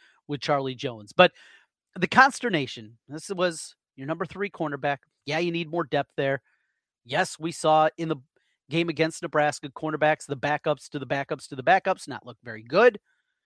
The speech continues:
All the freshmen, of course, Jamison Hines, didn't look great. Give Phil Parker time with those guys. I mean, how many times in the past?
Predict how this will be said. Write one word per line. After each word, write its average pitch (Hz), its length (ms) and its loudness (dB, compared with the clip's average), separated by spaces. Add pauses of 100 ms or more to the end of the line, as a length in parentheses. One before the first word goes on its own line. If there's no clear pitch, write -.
(720)
All 147 200 -4
the 139 60 -10
freshmen, 185 540 0
of - 420 -20
course, 143 220 -6
Jamison 139 380 -4
Hines, 208 540 2 (340)
didn't 302 180 4
look 262 100 8
great. 139 260 2 (1300)
Give 226 140 0
Phil 180 180 0
Parker 135 320 -2
time 110 240 -10
with 101 100 -20
those 104 180 -16
guys. - 220 -14
I - 40 -6
mean, 180 140 2
how 220 120 6
many 247 160 0
times 180 340 2
in 147 80 -10
the 131 60 -6
past? 110 320 -12